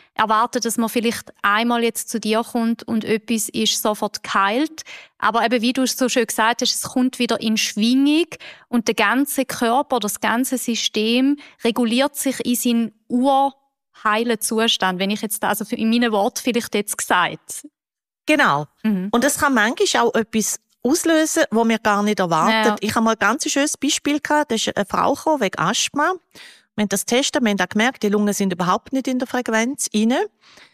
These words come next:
Speaker 2: Wir haben nicht so viel Zeit gehabt, also sie nicht. Und wir haben gesagt, "Gut, wir machen einfach mal ein Lungenprogramm und ein Hustenprogramm." Und wir haben das gemacht gehabt. Wir haben einen weiteren Termin abgemacht in zwei Wochen.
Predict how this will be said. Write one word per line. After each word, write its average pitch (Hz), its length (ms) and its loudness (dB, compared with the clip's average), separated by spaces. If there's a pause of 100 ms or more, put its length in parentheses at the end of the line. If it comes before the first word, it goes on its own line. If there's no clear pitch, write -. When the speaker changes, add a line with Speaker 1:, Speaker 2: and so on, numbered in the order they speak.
(680)
Speaker 2:
Wir 220 100 2
haben 254 180 2
nicht 269 200 2
so 262 140 4
viel 240 200 -4
Zeit - 320 -2
gehabt, - 140 2
also 226 180 -2
sie 226 260 -4
nicht. 269 180 2
Und 233 100 2
wir 226 60 2
haben 220 60 0
gesagt, 220 200 -4
"Gut, 208 180 2
wir 220 100 2
machen 208 280 0
einfach 196 280 0
mal 190 160 2
ein 185 120 -2
Lungenprogramm 233 800 0
und 175 180 -4
ein - 120 -6
Hustenprogramm." 147 800 -6 (880)
Und 208 120 4
wir 214 80 4
haben 220 100 2
das - 180 -4
gemacht 208 420 -2
gehabt. 339 240 0
Wir 196 80 2
haben 190 140 0
einen 180 200 -2
weiteren 208 300 -2
Termin 190 380 0
abgemacht 294 500 -4
in 175 140 -2
zwei 156 340 -2
Wochen. 220 300 -6